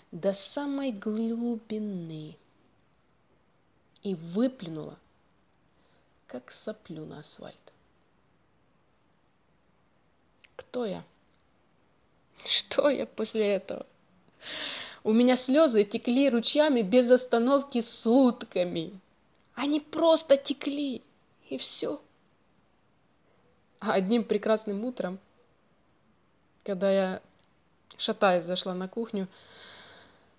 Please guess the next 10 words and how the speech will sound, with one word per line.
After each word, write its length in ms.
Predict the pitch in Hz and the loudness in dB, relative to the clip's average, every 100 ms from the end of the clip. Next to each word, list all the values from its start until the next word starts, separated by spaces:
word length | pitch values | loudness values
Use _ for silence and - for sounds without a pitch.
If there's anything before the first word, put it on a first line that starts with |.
| _ - | _ -4
сил 260 | 262 240 | 4 6
уже 160 | 220 208 | 6 4
совершенно 540 | 226 214 - 202 202 | 2 2 4 4 4
не 100 | 196 | 0
оставалось 440 | 190 214 196 185 202 | -2 2 2 2 -2
на 100 | 190 | -6
передвижение, 760 | 202 190 214 226 247 202 190 185 | -6 -4 -4 -2 0 0 -2 -4
в 40 | |
основном 360 | 190 202 190 190 | -8 -4 -2 -2
лежала. 440 | 196 185 175 175 | 0 0 0 -4